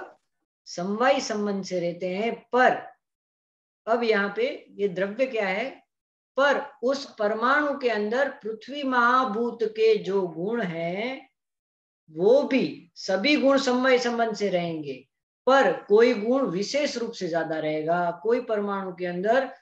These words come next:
गुरु गुण विशेष रूप से समवायी संबंध से ज्यादा है, कोई द्रव्य के अंदर सांद्र गुण विशेष रूप से ज्यादा है, किसी में खर ज्यादा है, किसी में कठिन ज्यादा है। ये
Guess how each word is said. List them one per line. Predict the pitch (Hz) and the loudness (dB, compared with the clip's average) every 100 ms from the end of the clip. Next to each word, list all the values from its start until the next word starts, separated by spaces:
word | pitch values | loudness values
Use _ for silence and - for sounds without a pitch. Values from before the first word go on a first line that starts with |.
| _ 165 | _ -6
गुरु | 170 214 269 226 | 0 0 0 -2
गुण | 196 233 254 | -4 -4 -4
विशेष | 165 202 269 294 - | -6 -6 -2 -2 -2
रूप | 240 247 | -6 -6
से | - 294 | -6 -8
समवायी | 294 - 214 240 269 | -6 -6 -6 -2 -2
संबंध | 269 214 214 226 | -4 -8 -8 -8
से | 226 247 | -4 -2
ज्यादा | 208 214 190 | 2 0 0
है, | 127 123 - _ _ _ _ _ _ _ _ _ _ _ _ _ _ _ - | -4 -8 -20 _ _ _ _ _ _ _ _ _ _ _ _ _ _ _ 0
कोई | 214 254 254 | 4 4 4
द्रव्य | 226 214 208 | -2 -2 0
के | 226 226 | 0 -2
अंदर | 208 214 254 277 - _ | -4 -4 -2 -4 -8 _
सांद्र | - 196 226 247 269 240 | -10 -6 -4 2 4 4
गुण | 247 302 | 0 -2
विशेष | 214 202 208 320 - | -4 -6 -4 -4 -4
रूप | 262 208 | -6 -6
से | 214 | -4
ज्यादा | 190 180 175 185 | -2 -2 -2 -2
है, | 202 262 - - | 0 -2 -6 -16
किसी | 220 214 247 | -14 -8 -6
में | 233 196 - | -2 -4 -2
खर | 214 262 262 | 2 2 4
ज्यादा | 220 185 185 | 2 2 2
है, | 180 240 240 - - | 2 0 -2 -10 -12
किसी | 208 240 | -8 -4
में | 233 226 - | -2 0 2
कठिन | 208 208 285 254 | 0 0 0 2
ज्यादा | 208 185 190 | 2 4 2
है। | 185 269 262 - _ 156 | 2 2 0 -10 _ -12
ये | 156 226 311 339 - | 2 4 6 4 -2